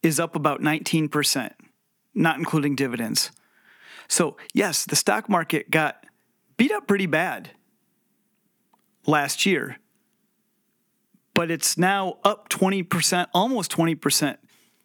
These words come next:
this year, year to date. Over the past five years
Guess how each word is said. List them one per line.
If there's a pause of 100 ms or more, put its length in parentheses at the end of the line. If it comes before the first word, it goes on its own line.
(280)
this
year,
year
to
date. (1600)
Over
the
past
five
years